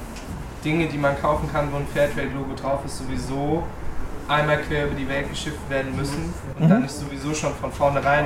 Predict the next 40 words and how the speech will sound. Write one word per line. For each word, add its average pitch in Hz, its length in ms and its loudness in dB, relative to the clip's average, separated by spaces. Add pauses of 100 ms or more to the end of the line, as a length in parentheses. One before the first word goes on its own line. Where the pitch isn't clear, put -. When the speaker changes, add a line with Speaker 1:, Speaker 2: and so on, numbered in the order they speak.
Speaker 1:
eigentlich 131 380 0 (120)
für 135 80 -2
einen, 127 100 -4 (480)
sag 135 160 0
ich - 80 -2
jetzt 139 180 -2
mal, 127 120 0 (100)
klimagerechten, 143 920 0 (540)
jetzt - 220 -2
mal 135 100 4
den 131 140 -2
sozialen 139 440 2
Aspekt 135 360 -2
rausgenommen, 135 600 0
aber 123 200 -2
für 139 80 -4
eine - 240 4
klimagerechte 135 480 0
Ernährung 135 300 0 (100)
sowieso 127 280 -2
komplett 139 440 0
rausfallen? 127 540 2 (400)
Also 131 180 0
seien 143 300 6
das 147 140 2
jetzt - 200 0
Bananen, 147 640 4 (500)
Kiwis, 151 400 0
Orangensaft 143 580 6
oder 131 120 0
Kaffee, 160 320 0
das 143 140 0
sind 131 140 2
die - 140 -4
Sachen, 147 220 0
die 131 80 -2
mir 135 120 2
einfallen, 139 440 2
wo 135 60 -2
ich 127 60 -4